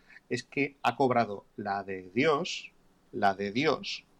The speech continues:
y todo es la de Dios, porque vamos a repasar un poquitín lo que es el di-, el, el dinero muerto. El dinero muerto es que, eh, con-,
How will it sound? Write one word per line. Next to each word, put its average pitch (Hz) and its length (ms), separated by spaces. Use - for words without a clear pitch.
y 127 120
todo 160 220
es 175 100
la 139 160
de 113 160
Dios, 127 320
porque 107 160
vamos 170 220
a 143 40
repasar 117 260
un 117 60
poquitín 113 280
lo 113 80
que 104 60
es 107 60
el 110 140
di-, 113 140
el, 104 320
el 123 220
dinero 123 300
muerto. 101 400
El 117 120
dinero 135 240
muerto 170 440
es - 300
que, 113 300
eh, 131 120
con-, 131 300